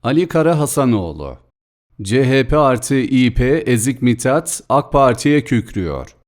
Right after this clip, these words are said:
Ezilenlerin partisi söylemiyle önlenen ama Millet İttifakı içinde var mı yok mu tartışmasıyla ezik üç beş yöneticinin elindeki H D P İstanbul Kongresi yapmış.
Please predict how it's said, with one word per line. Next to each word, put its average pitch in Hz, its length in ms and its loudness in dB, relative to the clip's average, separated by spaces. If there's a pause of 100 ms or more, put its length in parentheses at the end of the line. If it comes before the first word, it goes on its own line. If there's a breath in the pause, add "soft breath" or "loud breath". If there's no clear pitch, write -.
(420)
Ezilenlerin 165 680 0
partisi 165 520 0
söylemiyle 135 600 2
önlenen 120 640 2
ama 131 240 2
Millet 120 380 2
İttifakı 127 640 2
içinde 120 580 0
var 135 200 2
mı 127 140 4
yok 151 260 -2
mu 123 140 2
tartışmasıyla 123 1300 0
ezik 127 300 -2
üç - 240 -4
beş 160 220 2
yöneticinin 127 600 2
elindeki 120 600 2
H 117 180 2
D 117 220 2
P 156 240 2 (120)
İstanbul 143 540 0
Kongresi 131 560 0
yapmış. 87 680 -4